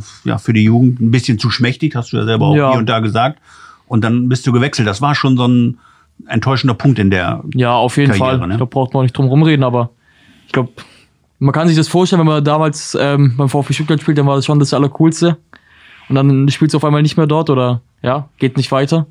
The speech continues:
Speaker 2: dann setzt einem das schon zu. Aber im Nachhinein war's, war's genau die richtige Entscheidung, glaub ich, oder der richtige Weg.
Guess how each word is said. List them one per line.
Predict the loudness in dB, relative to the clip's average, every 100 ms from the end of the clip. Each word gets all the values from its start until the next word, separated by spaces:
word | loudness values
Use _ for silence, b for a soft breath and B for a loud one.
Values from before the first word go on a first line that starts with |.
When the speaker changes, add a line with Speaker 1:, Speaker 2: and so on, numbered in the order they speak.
| -4
Speaker 2:
dann | -2 -2 -4 b b b b b b b -6
setzt | -2 0
einem | 0
das | 2
schon | 0
zu. | 2 2 2
Aber | 0 0 -2 -4
im | -2
Nachhinein | -2 0 0 0 -2 -4
war's, | -6 -2
war's | -4 -4 -8 -14 _
genau | -2 0 2
die |
richtige | 0 0 0
Entscheidung, | 0 0 -2 -2
glaub | -2 -4
ich, | -8 _
oder | -4 -4 -6 _ _ _ _ _
der | -4
richtige | -2 -2 -2
Weg. | -2 -4